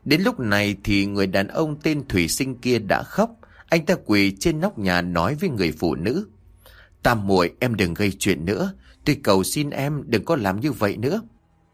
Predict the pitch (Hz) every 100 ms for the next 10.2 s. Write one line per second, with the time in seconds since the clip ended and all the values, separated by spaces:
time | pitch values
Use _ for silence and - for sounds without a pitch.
0 | _ _ _ _ _ _ 131 127 120 127
1 | 139 175 165 - 233 - 127 143 180 190
2 | 226 - 101 95 98 98 98 98 92 82
3 | 92 87 - 80 78 143 - 147 98 85
4 | 76 65 - - - _ _ _ 127 113
5 | 107 107 104 101 98 - 160 107 90 90
6 | - 147 117 85 65 - 175 202 _ _
7 | - 190 139 90 107 101 85 85 160 104
8 | 87 - 117 110 107 139 110 98 90 90
9 | 123 151 185 113 98 73 - 73 - -
10 | 67